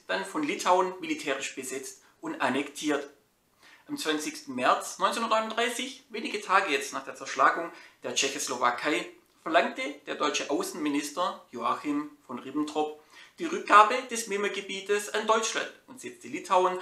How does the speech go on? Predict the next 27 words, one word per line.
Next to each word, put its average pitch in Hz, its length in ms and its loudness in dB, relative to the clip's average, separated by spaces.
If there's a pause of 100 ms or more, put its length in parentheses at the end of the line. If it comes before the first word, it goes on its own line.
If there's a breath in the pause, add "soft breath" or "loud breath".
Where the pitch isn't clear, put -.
(140)
so - 280 -2
ein 127 260 -4
Ultimatum. 156 680 2 (1120 loud breath)
Litauen 170 580 0
trat 151 240 2
das 147 140 -4
Gebiet 175 440 -10
daraufhin 202 440 -2 (300)
am 226 120 -6
zweiundzwanzigsten 254 720 0
März 190 380 0
an 143 120 -4
das 135 200 -4
Deutsche 113 360 -8
Reich 160 300 -2
ab. - 340 -2 (680 soft breath)
Im 147 100 -6
Zweiten 151 380 8
Weltkrieg 190 400 4
dann 196 240 6 (140)
wurde 180 160 4
es 233 100 2
von 254 140 -2
der 240 100 6
Roten 277 300 0
Armee 214 260 6
erobert 175 680 4